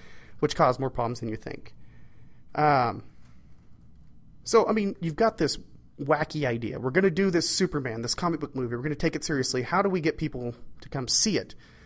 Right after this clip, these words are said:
Oh, we get Marlon Brando. <laughs> Marlon Brando.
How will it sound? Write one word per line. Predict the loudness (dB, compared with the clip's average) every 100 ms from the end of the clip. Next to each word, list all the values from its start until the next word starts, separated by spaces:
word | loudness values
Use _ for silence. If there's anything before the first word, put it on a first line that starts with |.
| -20 -20 -20 -20 2
Oh, | 4
we | 4 2
get | 4
Marlon | 2 0 0
Brando. | -2 -2 -8 -16 -20 -20 -16 -14 -14 -12
<laughs> | -2
Marlon | 2 6 6 6
Brando. | 4 4 4 6 8 8 8 6 6